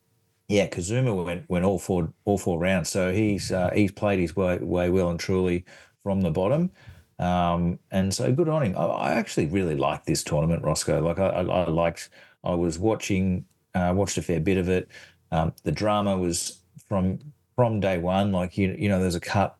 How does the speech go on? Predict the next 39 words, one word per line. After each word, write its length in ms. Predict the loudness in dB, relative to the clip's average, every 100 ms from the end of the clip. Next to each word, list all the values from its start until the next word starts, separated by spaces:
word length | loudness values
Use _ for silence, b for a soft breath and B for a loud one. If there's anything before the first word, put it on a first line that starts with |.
| _
uh, 60 | -2
after 500 | 0 2 0 -2 -2
day 240 | 0 0
one 240 | 2 0 2
down 220 | 0 0
to 80 | -4 -8
twenty. 640 | -2 0 0 0 0 -2 B B B B B _
Um, 460 | -2 0 0 -2 -2
and 200 | 0 2
then 160 | 2
they 100 | 2
were 120 | 0 -2
joined 540 | -2 0 2 0 0
by 280 | 0 0 0
everyone 420 | 0 0 0 0
who, 540 | 0 0 2 2 2 0
you 100 | -2
know, 140 | 0 2
was 160 | 2
eligible 480 | 2 2 2 0 0
from 220 | -2 -2
round 320 | 0 2 0 -2
two. 400 | -2 0 0 0
So 340 | 0 0 -2 B B _
they 100 | -2
got 160 | 0 -2
a 60 |
bye, 420 | 0 0 2 0 0
let's 220 | -2 -4
say, 300 | -2 0 0
in 140 | 0
that 160 | 0 0
round 240 | 0 0
one. 240 | 0 0 0
Scores 440 | 0 2 2 2
reset. 640 | 0 -2 -2 0 0 0 -4
I 60 | 0
really 300 | 2 2 0
liked 340 | 0 -2 -2